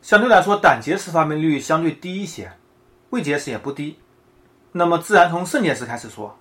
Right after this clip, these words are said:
肾结石其实有非常非常多种，原因也可以分为很多类，有原发性的、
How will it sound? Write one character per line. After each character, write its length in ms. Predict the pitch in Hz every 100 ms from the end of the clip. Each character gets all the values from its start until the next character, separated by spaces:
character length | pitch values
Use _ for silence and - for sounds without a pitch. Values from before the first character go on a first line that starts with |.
| _ _ _ _ _
肾 300 | - 339 311
结 160 | 170 185
石 220 | - 208
其 200 | - 208
实 180 | 208 208
有 140 | 120
非 380 | - 208 247 311
常 240 | - 143
非 140 | 147 143
常 160 | 123
多 160 | 120 117
种， 180 | - 101 _ _ _ _ _ -
原 220 | 165 214
因 100 | 302
也 120 | 202
可 140 | 151
以 60 | 156
分 220 | 170 202
为 80 | 202
很 180 | 220 120
多 120 | 123
类， 280 | 170 - - _ _ -
有 180 | 151 131
原 200 | 123 160
发 160 | 196
性 220 | 196 226 135
的、 180 | 104